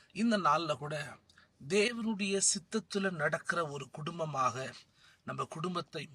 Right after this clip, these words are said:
மாற்றும்படி நம்ம ஜெபிக்க போகிறோம். தேவனுடைய சித்தம். மோசேவினுடைய வாழ்க்கையில, அவருடைய நாட்கள்ல,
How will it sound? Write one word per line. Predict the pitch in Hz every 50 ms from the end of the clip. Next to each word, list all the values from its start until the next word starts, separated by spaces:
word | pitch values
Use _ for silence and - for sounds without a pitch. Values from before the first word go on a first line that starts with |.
| 135
மாற்றும்படி | 143 139 - - - - - - 165 156 143 143 143 151 - -
நம்ம | - 139 131 127 135
ஜெபிக்க | 127 123 135 127 - - 135 -
போகிறோம். | - 98 101 - - - - - _ _ _ _ _ _ _ _ _ _ -
தேவனுடைய | - 151 170 175 180 160 147 135
சித்தம். | 131 - - - 131 - - - - - - - - _ _ _ _ - _ _ _ _ _ _ _ - _ _ _ _ _ _ _ _ _ _ _ _ _ -
மோசேவினுடைய | 175 208 233 233 - - 247 240 220 196 202 190 190 175 156 147 147
வாழ்க்கையில, | 151 160 175 180 - - 180 202 190 - 180
அவருடைய | 185 165 - - - - 165 214 208 226 190 214 208 190 170
நாட்கள்ல, | 151 151 170 175 170 - - - 156 156 147 139 143 160 165 160 - _